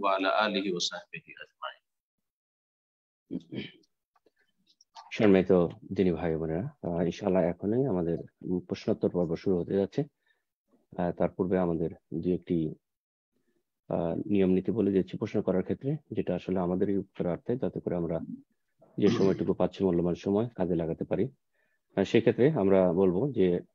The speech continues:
Speaker 2: আমরা প্রশ্ন করার ক্ষেত্রে শুধু সালাম বিনিময়ের পরে আমরা যে শহর বা দেশ থেকে প্রশ্ন করছি, মে-, পরিচিতি লাভের উদ্দেশ্যে mention করার পরে পরেই সংক্ষিপ্ত আকারে, আহ, সম্মানিত শেখের কাছে আমাদের প্রশ্নগুলো উপস্থাপন করার চেষ্টা করব।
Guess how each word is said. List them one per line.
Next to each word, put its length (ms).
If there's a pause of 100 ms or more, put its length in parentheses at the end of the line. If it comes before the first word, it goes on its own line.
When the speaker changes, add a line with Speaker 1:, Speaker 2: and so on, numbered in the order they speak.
(200)
Speaker 2:
আমরা 260
প্রশ্ন 280
করার 180
ক্ষেত্রে 380 (520)
শুধু 180
সালাম 320
বিনিময়ের 400
পরে 300 (920)
আমরা 360
যে 420 (200)
শহর 360
বা 120
দেশ 240
থেকে 340 (400)
প্রশ্ন 280
করছি, 300
মে-, 260 (200)
পরিচিতি 340
লাভের 240
উদ্দেশ্যে 320
mention 340
করার 220
পরে 220
পরেই 280 (460)
সংক্ষিপ্ত 540
আকারে, 400 (560)
আহ, 140
সম্মানিত 380
শেখের 300
কাছে 200
আমাদের 180
প্রশ্নগুলো 440
উপস্থাপন 380
করার 180
চেষ্টা 300
করব। 340